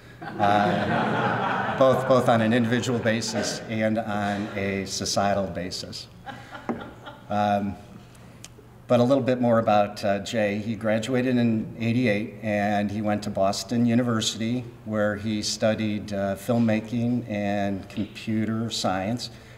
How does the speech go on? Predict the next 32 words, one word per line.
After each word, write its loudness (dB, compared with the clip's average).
graduated 2
with, -4
uh, 2
filmmaking 0
with -6
a -8
concentration -4
in -2
computer -6
science, -4
and 2
shortly 0
thereafter 2
moved -2
to -12
California 2
for -2
an -2
unpaid 0
internship 0
at -2
Skywalker 2
Sound, 0
which -12
is -6
part 0
of -2
Lucasfilm's 0
of -10
Star 0
Wars -2
fame. -6